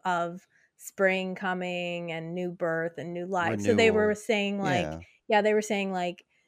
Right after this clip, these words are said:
Speaker 1: Noah, um, like, Elizabeth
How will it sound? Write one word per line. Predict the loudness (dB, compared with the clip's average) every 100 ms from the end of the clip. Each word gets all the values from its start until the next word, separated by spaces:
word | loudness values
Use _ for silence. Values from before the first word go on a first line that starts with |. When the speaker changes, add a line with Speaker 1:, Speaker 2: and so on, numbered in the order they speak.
| _
Speaker 1:
Noah, | 2 4 6 6 6 6 4 4 4 2 -4
um, | -4 -2 -2 -4 -8 -10 _ _ _ _ _ _ _ _ _ _
like, | 2 2 0 -12 _ _ _ 4
Elizabeth | 6 6 4 6 6